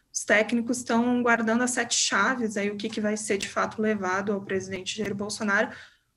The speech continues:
porque esses vazamentos geraram muito ruído, até o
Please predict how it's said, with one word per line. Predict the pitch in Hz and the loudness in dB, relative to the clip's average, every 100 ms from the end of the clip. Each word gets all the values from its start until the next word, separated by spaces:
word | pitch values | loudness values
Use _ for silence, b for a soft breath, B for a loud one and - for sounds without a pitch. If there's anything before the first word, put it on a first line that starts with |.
| _ - | _ -4
porque | - - 240 226 - | -2 0 2 2 2
esses | 254 254 254 240 | 0 2 0 2
vazamentos | 247 247 240 247 254 | 2 2 2 0 0
geraram | 247 254 240 247 | 0 2 2 2
muito | 233 233 - | 2 0 -2
ruído, | - 277 233 240 262 269 233 208 | 0 2 4 2 2 0 0 2
até | 214 220 | 0 2
o | 220 | 0